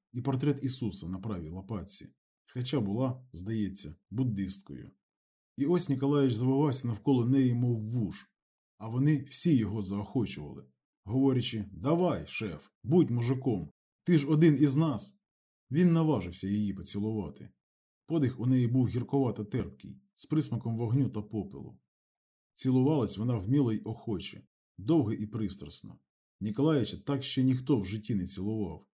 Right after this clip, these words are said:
І вже тут вони всі не витримали й весело заревли, показуючи пальцями на збуджено розгубленого Ніколаєча. Мовляв, давай, шеф,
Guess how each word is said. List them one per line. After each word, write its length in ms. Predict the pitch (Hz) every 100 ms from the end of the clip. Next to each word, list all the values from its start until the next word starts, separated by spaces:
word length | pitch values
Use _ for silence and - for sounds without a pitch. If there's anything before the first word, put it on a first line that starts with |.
| _ _ _ _ _ _ _
І 120 | 151
вже 220 | 135 123 143
тут 360 | - 165 160 _ _ -
вони 280 | 131 160 147
всі 340 | 127 - 151
не 120 | 113
витримали 600 | 117 151 - 113 110 117
й 40 | 123
весело 440 | 151 - 107 101
заревли, 600 | 98 117 120 120 95 - _ _ _ -
показуючи 640 | 123 156 120 107 - 104
пальцями 580 | - 139 - 92 82 - _
на 120 | 110
збуджено 540 | 120 113 180 123 123 123
розгубленого 640 | 120 104 143 117 107 104
Ніколаєча. 800 | 107 107 117 117 92 78 - 62 _ _ _ _ _ -
Мовляв, 480 | 123 123 135 127 87
давай, 540 | 120 151 120 131 95
шеф, 440 | - - 107 -